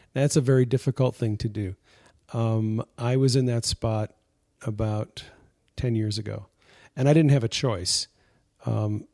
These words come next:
it wasn't like God said, "I want you to quit your job." I got fired <laughs> from my job. I mean, actually, what happened was I got suspended without pay for sixteen months.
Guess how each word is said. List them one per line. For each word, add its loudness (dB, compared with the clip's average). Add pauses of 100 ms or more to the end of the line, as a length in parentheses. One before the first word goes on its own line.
(300)
it -2
wasn't 2
like -4
God -2
said, -2
"I -6
want -2
you -2
to 0
quit -6
your -4
job." -2
I -2
got -4
fired -4
<laughs> -
from -2
my 0
job. 0 (680)
I 2
mean, 4
actually, 2
what 2
happened 2
was 2
I 2
got -4
suspended -2
without -4
pay -4 (540)
for 0
sixteen -4
months. -10